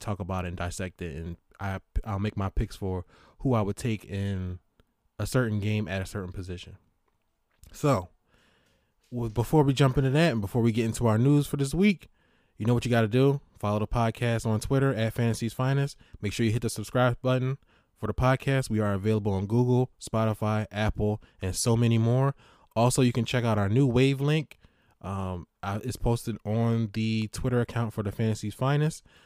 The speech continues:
Um, it's a one-stop shop hub where everything is there. The episodes, the links to our social media,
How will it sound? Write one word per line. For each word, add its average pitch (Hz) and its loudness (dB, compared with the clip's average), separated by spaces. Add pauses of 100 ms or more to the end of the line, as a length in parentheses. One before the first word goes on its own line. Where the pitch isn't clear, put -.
(180)
Um, 95 -6
it's 107 -4
a 101 0
one-stop 117 0
shop 120 -2
hub 123 -2
where 104 -2 (100)
everything 123 -2
is 110 -2
there. 117 -2 (400)
The 98 -4
episodes, 107 0 (100)
the 101 -4
links 113 0
to 110 -2
our 95 2
social 110 -2
media, 113 0